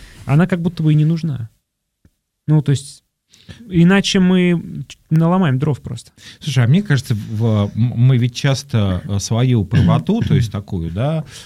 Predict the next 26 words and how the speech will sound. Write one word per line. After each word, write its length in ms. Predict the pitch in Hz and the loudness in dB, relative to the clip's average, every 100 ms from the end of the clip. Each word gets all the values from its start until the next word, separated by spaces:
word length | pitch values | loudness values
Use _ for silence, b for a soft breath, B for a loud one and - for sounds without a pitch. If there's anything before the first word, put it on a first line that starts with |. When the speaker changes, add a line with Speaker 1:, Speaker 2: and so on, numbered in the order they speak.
| B - | B -8
Speaker 2:
а, 180 | 90 | -4
мы 180 | 90 123 | 0 0
же 100 | 127 | 2
оправдываем, 1300 | 113 135 135 110 104 107 101 95 90 87 87 85 80 85 | 0 0 0 0 0 2 2 2 2 2 0 0 -2 -2
э, 20 | |
ну, 200 | 135 113 98 | 0 0 0
на 260 | 92 104 | -2 -2
самом 260 | 107 135 113 | 0 2 2
деле 260 | 117 95 92 | 2 0 2
мы, 200 | 110 107 - | 0 0 -10
м, 560 | - 90 87 87 87 B B B _ | -10 -8 -6 -6 -8 B B B _
а, 440 | 98 92 90 90 - - | -2 0 0 -2 -6 -4
правду 400 | 117 147 147 120 | 2 2 2 4
можем 400 | 104 113 135 113 | 4 4 2 -2
сказать 420 | - 104 120 - - - | -2 -2 -2 -4 -10 -8
в 240 | 95 101 | -4 0
разных, 640 | 120 131 113 110 104 - - | 0 2 2 0 0 -6 -16
э, 600 | - 98 95 92 90 85 85 | -8 -6 -2 -2 -2 -2 -2
ну, 200 | 123 98 - _ | -2 -2 -8 _
разными 380 | 110 110 101 101 | -2 0 2 0
словами, 540 | 98 120 117 80 - - | 0 0 0 -2 -8 -8
да, 200 | 104 131 143 - | -4 -2 -4 -6
в 100 | 98 | -4
разных 340 | 90 90 98 - | -2 -2 -2 -4
формулировках. 600 | 95 95 98 110 139 127 | -4 0 2 2 2 2
Speaker 1:
Мгм. 180 | 135 | 0